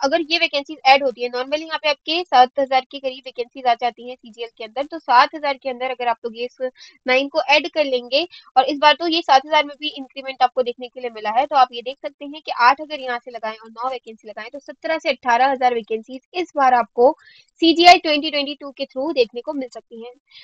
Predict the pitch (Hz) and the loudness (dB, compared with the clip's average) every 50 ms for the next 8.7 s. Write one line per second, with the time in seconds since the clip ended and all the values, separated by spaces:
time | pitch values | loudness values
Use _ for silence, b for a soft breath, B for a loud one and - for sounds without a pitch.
0 | b b b _ _ 330 339 254 294 294 311 349 320 370 302 370 381 349 359 359 | b b b _ _ 0 2 6 8 8 8 8 6 6 4 4 4 4 2 2
1 | 370 370 320 311 - 285 285 277 - 320 302 302 285 269 277 294 311 302 294 247 | 2 0 0 0 0 0 0 0 -2 -6 -4 -4 -6 -4 -6 -6 -2 2 2 2
2 | 233 233 240 262 269 320 - 277 262 262 - 320 311 320 320 - 330 330 302 285 | 2 2 0 0 -2 0 2 2 2 2 -2 -4 -4 -4 -4 -2 -2 -2 -2 -4
3 | 269 285 294 277 277 262 247 240 247 - 311 294 254 226 226 233 240 254 - 269 | -4 -6 -6 -2 -2 -2 0 -2 -2 -4 -4 -4 -2 -2 -2 -4 -4 -6 -6 -4
4 | 233 220 214 202 254 269 269 294 294 262 240 226 247 269 269 262 262 262 269 277 | -2 -2 -2 -2 -2 -4 -4 -4 -2 0 0 2 0 0 -2 0 0 2 0 0
5 | - 262 233 247 254 - 320 320 - 370 370 349 - 320 311 302 269 269 240 214 | 0 -4 -6 -6 -6 -8 -10 -6 -4 -4 -4 -4 -2 -2 -2 -2 0 0 -2 -2
6 | 214 214 220 214 240 240 233 240 - 247 240 - 285 277 262 262 240 - - 285 | -4 -8 -6 -4 -4 -4 -4 -6 -6 -8 -8 -8 -10 -10 -8 -8 -8 -8 -8 -8
7 | 277 - 233 240 220 226 202 - - 202 202 202 _ B B B B B B - | -8 -10 -10 -12 -12 -12 -12 -12 -14 -18 -18 -20 _ B B B B B B 0
8 | 320 320 403 403 381 320 320 370 381 349 349 381 359 | 2 4 4 4 4 6 8 8 8 8 8 4 -4